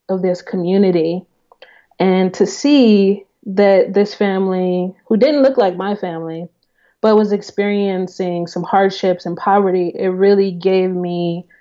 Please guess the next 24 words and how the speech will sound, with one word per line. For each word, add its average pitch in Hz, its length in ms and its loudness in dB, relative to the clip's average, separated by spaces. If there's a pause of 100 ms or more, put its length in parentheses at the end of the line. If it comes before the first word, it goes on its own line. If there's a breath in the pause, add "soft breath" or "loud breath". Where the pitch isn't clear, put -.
(340 soft breath)
a 170 120 0
new 190 240 4
perspective. 175 800 -2 (160)
It 185 100 -2
made 190 260 2
me 185 220 2
realize 180 560 4
that 180 360 2
other 190 180 2
people 180 460 -2
could, 180 340 -2 (340)
who - 140 -4
didn't 180 240 2
look 190 220 -2
like 180 180 0
me, 180 120 -8
could 196 240 -4
have 175 240 0
the 175 80 -10
same 175 260 -6
struggles 175 400 -2
as 170 120 -2
my 175 200 -2
family, 165 460 -8